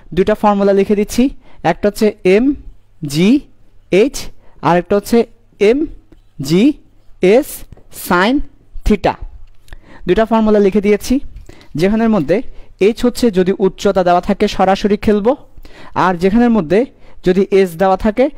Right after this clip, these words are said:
তাহলে sin theta দিয়ে খেলবো। থিটার পরিচয় ভূমির সাথে কোণ, তাহলে অবশ্যই ভূমির সাথে কোণটাই হচ্ছে থিটা, ভূমির সাথে কোণটাই হচ্ছে থিটা। যদি ভূমির সাথে কোণটা দেওয়া না থাকে তবে বের করে নিব,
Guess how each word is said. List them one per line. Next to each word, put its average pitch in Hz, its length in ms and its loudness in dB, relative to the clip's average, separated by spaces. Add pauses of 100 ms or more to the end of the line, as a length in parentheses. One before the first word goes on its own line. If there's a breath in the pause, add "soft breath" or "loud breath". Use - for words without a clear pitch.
(140 soft breath)
তাহলে 196 180 2 (120)
sin 202 200 2
theta 196 240 0
দিয়ে 175 200 2
খেলবো। 147 360 0 (340 loud breath)
থিটার 226 240 2
পরিচয় 214 400 2
ভূমির 190 320 2
সাথে 202 340 0
কোণ, 131 240 -2 (800)
তাহলে 190 140 2
অবশ্যই 208 380 0
ভূমির 196 260 2
সাথে 214 300 -2
কোণটাই 202 360 0
হচ্ছে 208 320 0 (320 soft breath)
থিটা, 170 280 0 (400 soft breath)
ভূমির 190 200 2
সাথে 214 280 0
কোণটাই 202 360 0
হচ্ছে 208 280 -2
থিটা। 233 340 0 (280 loud breath)
যদি 208 300 2 (220 loud breath)
ভূমির 208 260 2
সাথে 220 260 0
কোণটা 214 280 0
দেওয়া 196 180 0
না 190 120 0
থাকে 277 320 0 (200 loud breath)
তবে 202 200 0
বের 190 240 2
করে 220 200 2
নিব, 156 240 -2